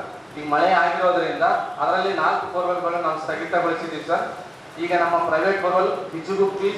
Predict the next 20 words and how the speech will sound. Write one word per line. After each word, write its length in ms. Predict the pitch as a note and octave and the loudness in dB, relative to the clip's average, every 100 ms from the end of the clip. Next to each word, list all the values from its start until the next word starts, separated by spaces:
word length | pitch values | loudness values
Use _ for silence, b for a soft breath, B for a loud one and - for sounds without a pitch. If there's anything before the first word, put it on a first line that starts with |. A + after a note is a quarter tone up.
| E3 | -4
ಸಿದ್ನಾಳ, 380 | D3+ F3 F3 F3 - - F3+ D3+ | 0 4 6 4 4 0 -4 -4
ಗೊನ್ನಾಳ 340 | D3+ F3 F3 E3+ F3 - | -2 2 4 4 2 -2
ಮತ್ತು 260 | C#3+ C#3 | -4 -6
ಮನ್ಯಾಳದಲ್ಲಿದೆ 760 | D3 E3 E3+ E3+ D3 D3 D#3 D#3 | -4 0 0 2 0 -4 -6 -4
ಸರ್. 160 | D#3 - - - - - | -6 -8 -16 -20 -20 -18
ಇನ್ನೂ 160 | D#3+ F#3 | -10 -8
ಸ್ವಲ್ಪ 260 | F3+ E3 F3 | -6 -4 2
ವಾಡಿಕೆಗೆ 720 | F3 - C#3+ F3 - - F3 | 2 4 2 -2 -8 -10 -8
ಸ್ವಲ್ಪ 300 | E3 - D3+ | -8 -8 -4
ಮಳೆಗೆ, 400 | F3 F3+ D#3+ D3+ | -4 -4 -4 0
ಮಳೆ 140 | E3+ | 2
ಆಯ್ತಂದ್ರೆ 480 | F3+ F3 E3 D#3+ D#3 | 2 0 -2 -4 -4
ರೀಚಾರ್ಜ್ 300 | F#3+ F3 - | 2 2 2
ಆಗಿ 240 | D3+ - - - - - - | 0 -4 -8 -14 -18 -14 -2
ಅವನ್ನು 320 | D#3 F3+ F3+ | 0 2 -2
ಪ್ರೈವೇಟ್ 340 | F3+ D#3+ F#3 F3 | -2 -2 0 0
ಬೋರ್‌ವೆಲ್‌ಗಳನ್ನು 500 | F3 F3 E3 E3 D#3+ | 2 2 0 -2 0
ಬಂದ್ 180 | D#3+ | 0
ಮಾಡಿ 280 | E3 D#3 - | 2 0 0
ನಮ್ಮ 200 | E3+ D#3 | -4 -2